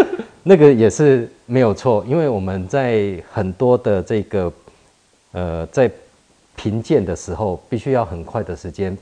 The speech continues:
评出这个，这杯茶的好跟不好。那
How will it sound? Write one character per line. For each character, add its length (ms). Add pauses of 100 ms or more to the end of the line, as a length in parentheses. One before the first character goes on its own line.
评 240
出 340
这 120
个， 340 (500)
这 160
杯 200
茶 280
的 300
好 420
跟 160
不 140
好。 260 (460)
那 480